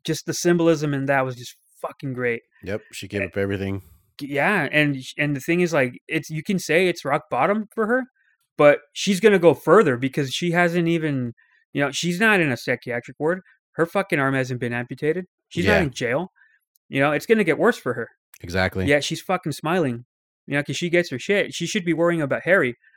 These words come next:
Speaker 1: But no, she only
Speaker 2: Yeah, she
Speaker 1: cares about her
Speaker 2: doesn't, yeah,
Speaker 1: drugs,
Speaker 2: she
Speaker 1: you
Speaker 2: doesn't
Speaker 1: know?
Speaker 2: give a shit about that.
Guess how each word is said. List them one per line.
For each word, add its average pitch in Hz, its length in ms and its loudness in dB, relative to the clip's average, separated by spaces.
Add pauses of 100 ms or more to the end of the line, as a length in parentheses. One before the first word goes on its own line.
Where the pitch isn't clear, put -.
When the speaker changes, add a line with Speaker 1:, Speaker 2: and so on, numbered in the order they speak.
(600)
Speaker 1:
But 131 120 0
no, 160 160 4
she 160 140 -4
only 151 140 0
Speaker 2:
Yeah, 98 80 4
she 160 140 0
Speaker 1:
cares 143 140 4
about 123 140 6
her 101 80 -2
Speaker 2:
doesn't, - 120 -10
yeah, 90 100 4
Speaker 1:
drugs, 78 140 -2
Speaker 2:
she 131 60 -2
Speaker 1:
you - 40 2
Speaker 2:
doesn't 98 120 2
Speaker 1:
know? 90 40 0
Speaker 2:
give 85 120 -2
a 80 40 -4
shit 87 160 -2
about 82 180 -6
that. 92 240 -2